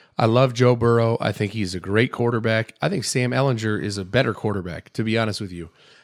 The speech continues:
But I do think that that is not the deciding factor here.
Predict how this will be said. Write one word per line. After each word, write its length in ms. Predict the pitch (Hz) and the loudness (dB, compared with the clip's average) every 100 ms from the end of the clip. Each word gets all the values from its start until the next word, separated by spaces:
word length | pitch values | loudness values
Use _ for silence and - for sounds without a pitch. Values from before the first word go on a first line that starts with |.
| _ | _
But 160 | 131 147 | 4 6
I 140 | 147 | 6
do 280 | 127 123 202 | 4 2 2
think 340 | 196 156 135 117 | 2 -2 -4 -2
that 260 | 127 123 - | -2 -2 -2
that 160 | 120 135 | 0 0
is 160 | 101 | 0
not 220 | 107 117 | 0 0
the 60 | 117 | 0
deciding 520 | 104 87 123 117 98 | -6 -2 0 0 -2
factor 420 | - 117 110 101 | -2 0 0 -4
here. 340 | 85 104 95 | -6 -6 -6